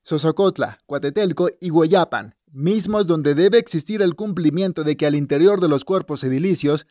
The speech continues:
se tenga entre dos o tres representantes indígenas. Además, otras representaciones como son ayudantes municipales y delegados podrán tener figuras de comunidades indígenas, garantizando el derecho de todos los ciudadanos de votar y ser votados.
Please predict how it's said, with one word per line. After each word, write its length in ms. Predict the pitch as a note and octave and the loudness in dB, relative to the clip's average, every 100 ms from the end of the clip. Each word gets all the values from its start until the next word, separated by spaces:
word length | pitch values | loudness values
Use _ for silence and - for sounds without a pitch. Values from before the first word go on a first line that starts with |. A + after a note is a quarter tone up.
| _ | _
se 160 | - D3+ | -10 -8
tenga 360 | G3 G3+ G#3 - | -6 2 2 2
entre 340 | E3+ D#3+ D3+ | -6 -2 0
dos 280 | D#3+ G#3+ - | 2 0 -2
o 160 | F3 D#3+ | -6 -4
tres 200 | G3 F#3+ | -2 -2
representantes 760 | F3+ F3 D#3+ D3 F3 F3 D#3 | -2 -2 -2 -2 -2 0 -2
indígenas. 640 | D#3 F#3+ G#3 D3+ A2 - _ _ _ _ _ | 0 -2 -4 -6 -8 -12 _ _ _ _ _
Además, 580 | D#3 C#3+ C#3+ E3 F#3+ F#3+ | -8 -4 -2 0 0 0
otras 260 | F#3+ G#3 | 0 2
representaciones 880 | F3+ E3 D3+ D3+ C#3+ C#3 F#3+ G3 F3 | 2 0 0 0 -2 0 0 0 -2
como 200 | D3+ D3 | -4 -6
son 220 | C#3+ F3+ - | -2 -2 0
ayudantes 540 | D#3+ D3+ E3+ F#3+ F3+ | 0 2 0 0 0
municipales 760 | D#3+ C#3+ A#2+ - F#3 G3 F#3+ E3 | 0 -4 -6 -4 -2 0 0 0
y 60 | |
delegados 680 | C#3+ C3+ D3 F#3+ D3 D3+ - _ - | 0 0 2 4 2 -2 -6 _ -10
podrán 300 | D#3+ G#3 A#3+ | -6 -4 -2
tener 260 | A3+ G#3+ | -2 -4
figuras 460 | G3+ D#3+ D3+ G3 F#3+ | 0 2 4 4 4
de 100 | D#3+ | 2
comunidades 760 | D3+ D3+ D3+ D3+ D#3+ F#3+ F#3 D#3+ | 0 -2 0 0 2 2 2 0
indígenas, 640 | D#3+ G#3+ F3 B2 F#2+ - _ _ | -2 -2 -4 -6 -8 -14 _ _
garantizando 680 | C#3+ D3 D3+ C#3+ E3 F#3 | -4 -4 -2 -4 -2 0
el 80 | E3+ | 2
derecho 400 | D3 E3+ F#3+ G3+ | 2 2 2 0
de 160 | E3 D3+ | 0 -2
todos 380 | - G#3+ A3 F#3+ | -2 -2 2 2
los 160 | D#3 | 2
ciudadanos 560 | - A#3 B3+ G#3+ D#3 D#3+ | 0 4 4 4 0 0
de 80 | D3+ | -2
votar 420 | C3 C3 G3+ G3 | -2 0 -2 -2
y 100 | D#3 | -8
ser 220 | D3+ G3 | -4 0
votados. 640 | D#3 D3+ E3+ C#3 - - | 0 0 2 0 -2 -12